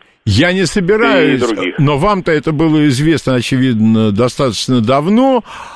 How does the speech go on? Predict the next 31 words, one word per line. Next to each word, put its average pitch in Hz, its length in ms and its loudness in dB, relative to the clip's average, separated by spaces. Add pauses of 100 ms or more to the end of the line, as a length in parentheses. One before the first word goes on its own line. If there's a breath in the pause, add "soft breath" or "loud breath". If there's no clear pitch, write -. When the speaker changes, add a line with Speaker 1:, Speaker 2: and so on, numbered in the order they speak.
(300 loud breath)
Speaker 1:
А 147 280 0
сейчас 190 720 -2
вот 127 320 -2
есть 127 380 0
и - 20 -6
книга, 190 480 0
есть 113 340 0
и 85 40 0
фильм 208 340 0
«Война 131 380 0
Чарли 104 340 -2
Уилсона». 190 640 0 (320 loud breath)
Вот 107 180 0
посмотрите, 165 800 0
как 170 400 0
осуществлялись. 190 500 -2
Speaker 2:
Видишь, 202 180 0
как - 100 -6
ты 165 100 0
повёлся 151 600 2
на 120 80 0
это. 113 240 0
Я 139 160 2
тебя 156 180 0
прошу 156 380 -2
не 143 160 0
поднимать 147 400 -2
Speaker 1:
Всё, 202 180 2
Speaker 2:
в 151 60 2
этой 131 220 -2
Speaker 1:
всё, - 80 -16